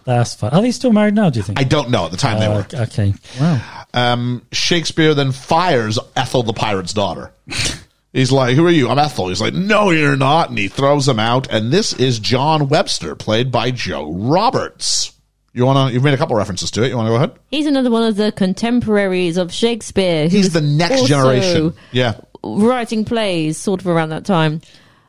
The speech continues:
Speaker 3: Um, I can't remember what happened in Duchess of Malfi. I think it was a tragedy, what I remember. And The White Devil, is that another one?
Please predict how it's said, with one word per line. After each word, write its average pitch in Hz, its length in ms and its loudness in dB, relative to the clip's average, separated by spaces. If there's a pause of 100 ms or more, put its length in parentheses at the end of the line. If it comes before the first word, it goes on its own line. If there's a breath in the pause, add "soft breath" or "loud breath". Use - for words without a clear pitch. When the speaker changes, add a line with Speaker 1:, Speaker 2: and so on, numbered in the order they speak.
(140 soft breath)
Speaker 3:
Um, 165 340 -2
I - 60 -2
can't 285 240 0
remember 214 240 -2
what 185 160 -2
happened 214 240 -2
in 160 100 2
Duchess - 360 -4
of 160 60 -2
Malfi. 160 340 0
I 202 40 2
think 226 140 0
it - 60 2
was 202 60 0
a 190 60 0
tragedy, 185 560 0 (300)
what - 140 -4
I - 20 0
remember. 185 280 2
And 220 220 -2
The 220 60 2
White 226 280 -2
Devil, 285 440 -2 (100)
is - 120 -2
that 196 120 0
another 233 220 4
one? 359 160 -4